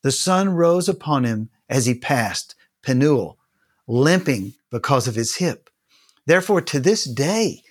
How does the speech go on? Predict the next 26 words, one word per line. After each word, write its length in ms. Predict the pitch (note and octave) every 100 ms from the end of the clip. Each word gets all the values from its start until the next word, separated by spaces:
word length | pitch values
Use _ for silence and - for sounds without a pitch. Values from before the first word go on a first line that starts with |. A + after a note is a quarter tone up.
| _ _
the 100 | C3
people 320 | A#2 D#3 C#3+
of 120 | B2+ B2+
Israel 340 | B2+ B2+ A#2+
do 160 | A#2 C3+
not 300 | C#3 A#2+ D3
eat 200 | D3 C3+
the 120 | A#2
sinew 520 | - C#3+ D3+ G#2+ E2 _ _ - -
of 180 | C#3+ B2+
the 100 | C3
thigh 600 | - E3+ E3+ A2 D#2+ - _ _ _ -
that 120 | C#3
is 140 | B2+
on 180 | D3 C#3
the 60 | C3
hip 240 | D3 D3+
socket, 460 | - B2 A#2+ G2 -
because 680 | B2+ - G#3+ G3+ D3+ D3 - _ _ -
he 200 | G3 F#3+
touched 540 | - G#3+ G#3 - -
the 100 | B2+
socket 460 | - G#2+ - F2 _ _ _ -
of 180 | B2
Jacob's 580 | G2 C#3 F3 F3 A#2+ -
hip 340 | - G2+ -